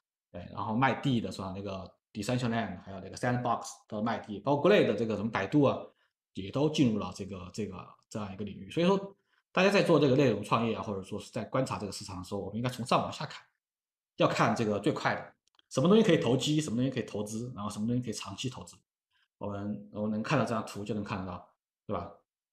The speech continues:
这样，这样的一个发展，这个，这个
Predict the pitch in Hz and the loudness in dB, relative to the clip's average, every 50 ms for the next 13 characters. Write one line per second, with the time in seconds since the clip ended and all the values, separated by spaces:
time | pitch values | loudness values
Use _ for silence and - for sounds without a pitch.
0 | _ _ _ - 123 110 98 95 95 - 123 113 104 101 98 95 104 - - 135 | _ _ _ -2 0 0 0 -2 -2 0 0 0 0 0 -4 -6 -8 -2 2 2
1 | 131 127 - - - - 104 - 113 101 98 95 - _ - 107 104 98 92 90 | 2 2 0 -4 -8 -12 -8 -8 -6 -6 -6 -10 -10 _ -6 -6 -6 -6 -8 -8
2 | 90 90 - | -10 -12 -16